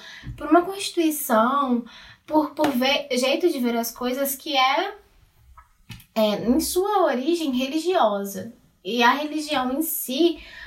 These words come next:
por, por um tempo, serviu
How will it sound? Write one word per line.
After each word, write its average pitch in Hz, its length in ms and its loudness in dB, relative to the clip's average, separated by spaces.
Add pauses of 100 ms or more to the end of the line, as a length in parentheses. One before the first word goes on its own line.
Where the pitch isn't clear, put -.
(180)
por, 330 380 2 (340)
por 269 160 0
um 359 140 0
tempo, 277 580 0
serviu 269 720 0